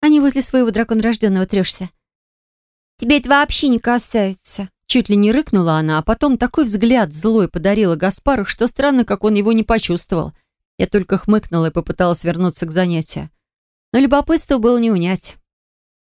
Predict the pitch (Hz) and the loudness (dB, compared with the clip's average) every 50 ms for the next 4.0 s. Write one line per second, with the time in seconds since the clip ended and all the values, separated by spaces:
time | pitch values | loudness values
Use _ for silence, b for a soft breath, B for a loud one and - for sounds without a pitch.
0 | _ _ _ _ _ _ _ _ _ _ _ _ _ _ - - - - 180 160 | _ _ _ _ _ _ _ _ _ _ _ _ _ _ -8 -6 -4 -2 -2 -2
1 | - - 156 160 - - - 175 202 - - - - _ _ _ _ _ _ _ | -2 -4 -6 -6 -6 -6 -6 -8 -8 -10 -12 -16 -18 _ _ _ _ _ _ _
2 | - 160 202 180 - - - - - - - 180 180 185 165 190 175 160 185 180 | -4 -2 0 0 0 -2 -4 -6 -4 -4 -2 0 0 2 2 0 0 0 0 0
3 | 175 160 - - 185 175 170 160 156 165 190 254 320 359 339 - - - - | 0 -2 -4 -4 -2 -2 -2 -2 -2 -2 -2 0 0 -2 -4 -6 -10 -18 -20